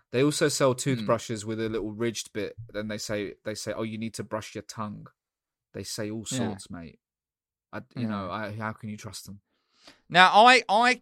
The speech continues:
Speaker 2: constantly get food stuck in my teeth, which is a
Speaker 1: Uh-huh.
Speaker 2: nightmare.
Speaker 1: Hey, everyone does.
Speaker 2: So I do have one of those little pocket, you know, ones you just take around with you.
Speaker 1: Oh, I, I, I'm into those.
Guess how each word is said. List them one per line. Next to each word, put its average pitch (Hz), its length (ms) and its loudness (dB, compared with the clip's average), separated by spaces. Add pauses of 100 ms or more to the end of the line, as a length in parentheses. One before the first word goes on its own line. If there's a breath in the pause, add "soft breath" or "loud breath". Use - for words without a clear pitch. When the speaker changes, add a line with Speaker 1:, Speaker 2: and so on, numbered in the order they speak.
Speaker 2:
constantly 156 640 -6
get 120 200 -6
food 135 260 -2
stuck - 240 -10
in 110 80 -8
my 110 80 -6
teeth, - 400 -10
which 113 200 -4
is 113 80 -8
a 113 80 -4
Speaker 1:
Uh-huh. - 20 -4
Speaker 2:
nightmare. 101 600 -10
Speaker 1:
Hey, 135 180 -10
everyone 104 480 -10
does. 147 200 -2
Speaker 2:
So 139 80 0
I 143 60 4
do 156 160 -2
have 160 160 4
one 147 100 -4
of 139 60 -4
those 135 260 -2
little 120 340 -8 (120)
pocket, - 400 -4
you 139 100 -6
know, 110 140 -4
ones 113 240 -8
you 113 60 -20
just - 200 -18
take 120 240 -10
around 113 200 -6
with 107 120 -10
you. 110 160 -8 (300)
Speaker 1:
Oh, 175 220 6
I, 208 380 4
I, 214 200 0
I'm 220 120 -4
into 147 220 -8
those. 120 520 -4